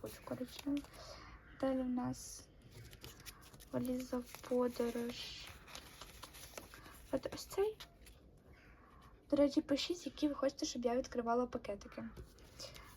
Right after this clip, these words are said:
Далі в нас так, так, так. Це якийсь не яскравий, я не хочу такий, щоб залишався. Так, печивко давайте візьмемо. М, ось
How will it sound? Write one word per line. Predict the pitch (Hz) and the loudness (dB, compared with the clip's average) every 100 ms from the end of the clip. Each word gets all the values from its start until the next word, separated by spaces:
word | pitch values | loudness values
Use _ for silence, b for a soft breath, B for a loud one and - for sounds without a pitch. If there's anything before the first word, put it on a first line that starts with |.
| - - | -8 -2
Далі | 262 254 254 247 | 0 2 2 2
в | 247 | 2
нас | 247 247 247 - - | 2 2 -2 -6 -4
так, | 254 - | -4 -4
так, | - 247 - | -4 -4 -4
так. | - 233 214 208 208 220 - - B B B | -2 0 0 -2 -6 -8 -12 -14 B B B
Це | - | 6
якийсь | 311 - - 277 | 6 6 -2 4
не | |
яскравий, | 254 254 - 202 208 214 | 4 4 -2 -6 -4 -4
я | 220 | -4
не | 220 - | -4 -6
хочу | - - - | -8 -8 -12
такий, | - 262 277 - B B B B | -6 -2 -4 -6 B B B B
щоб | - | -8
залишався. | 302 294 302 - 381 381 - 330 330 320 - - | 0 0 0 0 -2 -2 -2 0 2 0 -4 -2
Так, | 277 247 240 - - - - | 2 4 2 -10 -14 -16 -10
печивко | - 220 - - - 269 | -2 -2 -2 -10 -2 2
давайте | 277 285 285 277 | 4 2 2 -2
візьмемо. | 277 269 - 285 277 277 - - - - - - - - - - - - | -2 -4 0 4 6 4 0 -8 -16 -16 -16 -18 -14 -8 -4 -4 -6 0
М, | 269 262 254 254 254 254 262 - - - - - - - - - - - - - - - - - - - - | 2 4 4 4 4 4 0 -4 -10 -10 -10 -10 -10 -10 -10 -10 -6 -6 -8 -10 -10 -12 -12 -10 -8 -8 -4
ось | 285 262 | -4 -6